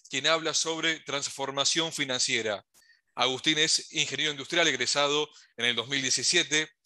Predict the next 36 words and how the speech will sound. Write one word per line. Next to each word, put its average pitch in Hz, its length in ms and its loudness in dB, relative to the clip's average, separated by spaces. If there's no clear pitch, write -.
Ya 135 160 0
en 202 80 0
el 196 40 -6
dos 185 120 -4
mil 190 100 -6
dieciocho 180 500 0
realizó 147 300 0
un 151 80 -12
curso 170 460 -2
de 135 80 2
especialización 143 1000 2
de 131 120 -2
ingeniería 135 320 0
industrial 156 480 0
en - 80 0
la 143 60 4
Universidad 156 540 0
de 175 100 2
Massachusetts. 143 920 -4
Posee 143 360 4
una 143 200 0
maestría 151 400 0
en 143 80 0
finanzas 143 680 0
en - 40 -10
la 127 60 0
Universidad 131 500 2
Austral. 175 500 0
Actualmente 156 960 0
se - 160 -4
encuentra 170 460 -2
realizando 156 580 2
un 151 160 -14
posgrado 139 640 2
en 127 160 -4
finanzas 143 800 0